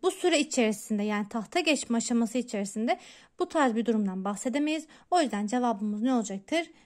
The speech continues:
Bir ve iki olacaktır. Diğer sorumuza bakalım. On altıncı yüzyılda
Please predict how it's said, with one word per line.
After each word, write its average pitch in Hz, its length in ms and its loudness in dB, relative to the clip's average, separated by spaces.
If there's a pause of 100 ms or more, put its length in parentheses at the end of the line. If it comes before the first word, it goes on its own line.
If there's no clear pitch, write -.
(120)
Bir 254 260 0
ve 190 80 -6
iki 294 520 -4 (200)
olacaktır. - 640 -6 (1500)
Diğer 392 220 2
sorumuza 320 440 0
bakalım. 269 480 0 (1300)
On 415 160 8 (120)
altıncı 370 340 0
yüzyılda 247 460 0